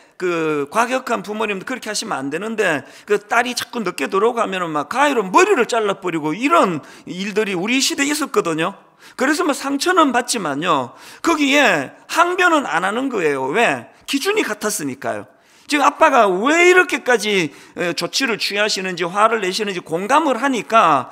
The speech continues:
"아, 내가, 내가 잘못했지." 이런 교육이 가능했던 시대인데, 지금은 교육이 안 됩니다. 그 뭐 가위 들고 머리 자르는 거 고사하고, "뭐 왜 이렇게 늦게 잤냐"고 말을 하면은 바로 나오는 이야기가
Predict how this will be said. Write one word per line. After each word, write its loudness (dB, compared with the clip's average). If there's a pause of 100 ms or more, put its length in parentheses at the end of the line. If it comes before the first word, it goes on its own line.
(140)
"아, -4
내가, 0
내가 0
잘못했지." -2 (680)
이런 4
교육이 2
가능했던 -2
시대인데, -4 (420)
지금은 0
교육이 -2
안 -4
됩니다. -4 (680)
그 -2
뭐 2
가위 0
들고 -6
머리 0
자르는 -2
거 -8
고사하고, 0 (220)
"뭐 0
왜 4
이렇게 2
늦게 2
잤냐"고 2
말을 2
하면은 2 (180)
바로 6
나오는 4
이야기가 -2